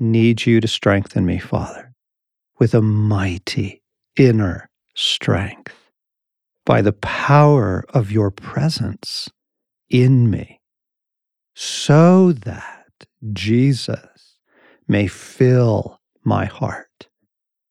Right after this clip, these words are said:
Fill my heart with courage. Fill my heart with hope. Break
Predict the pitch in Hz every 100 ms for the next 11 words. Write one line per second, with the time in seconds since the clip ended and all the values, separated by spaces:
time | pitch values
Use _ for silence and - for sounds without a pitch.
0 | _ _ _ - 151 131 117 - 131 117
1 | 117 - 127 - - - - 123 120 113
2 | 117 - - - _ _ _ _ _ -
3 | 147 139 127 123 - 127 123 - 131 120
4 | - - - - 120 110 _ - - _
5 | _ - _ _ _ 147 131 135 147 165
6 | 190 - -